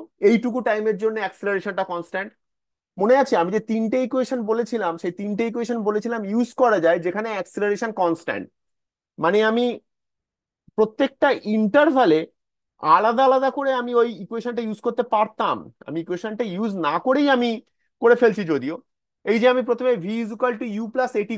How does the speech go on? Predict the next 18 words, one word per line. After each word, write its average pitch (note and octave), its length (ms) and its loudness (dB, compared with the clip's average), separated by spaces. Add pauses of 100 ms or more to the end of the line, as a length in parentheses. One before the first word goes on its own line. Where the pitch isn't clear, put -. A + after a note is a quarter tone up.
করলাম, C#3 320 -2 (720)
ওটা F#3 180 0
আমি B3+ 100 0 (180)
ফার্স্ট C4 320 0 (100)
ইন্টারভালটার A3+ 600 -2
জন্য D#3 160 -4 (120)
করলাম, F2+ 280 -8 (480)
যে E3+ 140 0
আমি A3+ 120 -2 (120)
স্টার্ট G#3 380 2 (140)
করছি B3 320 -2 (160)
জিরো D3+ 200 2 (120)
থেকে, A#3+ 220 0 (680)
অ্যাক্সিলারেশনটা A3 840 -2 (220)
পাঁচ, G#3+ 360 0 (680)
দশ F3 160 6 (140)
সেকেন্ডের D3+ 520 -4
জন্য G#2+ 180 -10